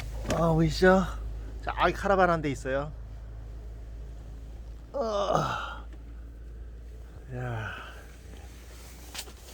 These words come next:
아, 야, 문 열을 때 그냥 찬바람이 지금 몇 도야?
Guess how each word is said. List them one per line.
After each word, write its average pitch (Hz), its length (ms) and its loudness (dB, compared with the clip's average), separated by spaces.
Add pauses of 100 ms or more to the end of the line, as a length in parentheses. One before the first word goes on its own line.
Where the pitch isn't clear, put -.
(1900)
아, 135 480 -6 (560)
야, 113 300 2
문 120 120 -2
열을 135 220 4
때 151 140 2
그냥 147 260 2
찬바람이 170 560 2 (520)
지금 135 160 -2
몇 127 120 4
도야? 120 300 6